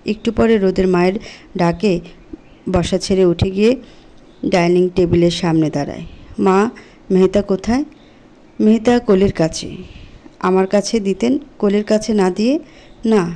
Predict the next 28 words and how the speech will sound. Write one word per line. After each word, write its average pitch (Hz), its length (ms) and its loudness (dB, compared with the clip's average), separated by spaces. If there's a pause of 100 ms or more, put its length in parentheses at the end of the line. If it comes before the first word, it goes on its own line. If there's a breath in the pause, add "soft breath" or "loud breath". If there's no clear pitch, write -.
(160)
কোলের 196 240 2
কাছে 196 300 0
ঠিক 196 240 -4
আছে, - 300 -6 (420 loud breath)
তুই 214 100 2
লাঞ্চ 185 340 2
করে 240 220 2
তারপর 185 380 0
শুয়ে 165 260 0
পড়।" - 600 -8
"জি, 175 240 -4 (400 loud breath)
আপনিও 220 440 0
আমার 180 200 2
সাথে 196 300 -2
বসেন, 160 400 -4 (320)
আমি 208 180 2
পরে 202 260 2
খাচ্ছি, 208 380 -2
তুই 254 160 -2
খেয়ে 165 280 -2
নে।" 143 160 -8 (560 loud breath)
মেহতাকে 214 440 2
নিয়ে 214 220 4
মা 208 180 2
চলে 185 300 0
গেলে 202 320 2
মাহি 170 300 2
চেয়ার 180 260 0